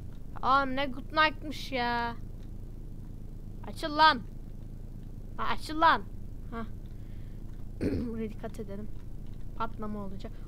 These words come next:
Has! Oha! Vahu vaha.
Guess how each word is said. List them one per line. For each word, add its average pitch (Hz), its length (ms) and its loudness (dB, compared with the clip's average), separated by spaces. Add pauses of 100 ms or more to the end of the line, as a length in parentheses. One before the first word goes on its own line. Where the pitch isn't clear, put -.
(140)
Has! 453 460 12
Oha! 220 1300 2 (1160)
Vahu 254 420 -2
vaha. 226 560 -2